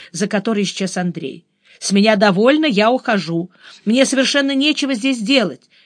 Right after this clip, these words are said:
Всё бессмысленно, бессмысленно!» Я толкнула дверь. В узком коридоре, ведущем в служебные помещения, спиной ко мне стоял Андрей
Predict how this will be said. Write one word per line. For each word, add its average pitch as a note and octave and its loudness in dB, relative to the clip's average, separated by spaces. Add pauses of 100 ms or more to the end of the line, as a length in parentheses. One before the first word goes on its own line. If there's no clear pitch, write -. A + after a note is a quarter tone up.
(260)
Всё - 0
бессмысленно, G#3+ -2
бессмысленно!» G#3 -2 (600)
Я G#3 -4
толкнула G3 -2
дверь. E3 -6 (840)
В F3+ -2
узком C4 -2
коридоре, B3+ 0
ведущем G3+ -2
в G3 -6
служебные F#3+ -2
помещения, G3 -6 (340)
спиной C#4 2
ко B3+ -4
мне C4 -4
стоял G3+ 0
Андрей A3+ 0